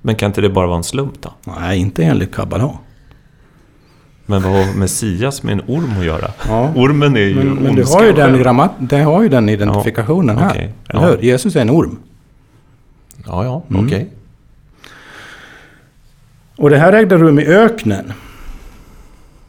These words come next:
Speaker 2: Jesus frestades av djävulen i öknen. Djävulen brukar man förknippas med ormen också.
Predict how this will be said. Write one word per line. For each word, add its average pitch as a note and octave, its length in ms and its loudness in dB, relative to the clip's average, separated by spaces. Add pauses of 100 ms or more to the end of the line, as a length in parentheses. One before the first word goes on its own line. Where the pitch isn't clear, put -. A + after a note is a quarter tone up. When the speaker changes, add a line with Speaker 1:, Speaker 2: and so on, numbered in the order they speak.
(2500)
Speaker 2:
Jesus D#3+ 440 2
frestades D#3 840 0 (180)
av B2 160 0
djävulen C#3 440 2
i C3+ 140 2
öknen. D3 560 0 (500)
Djävulen C#3+ 380 0
brukar C3+ 220 -2
man C3 120 -2
förknippas A2+ 460 -10
med G2 120 -10
ormen F#2+ 320 -14
också. - 280 -18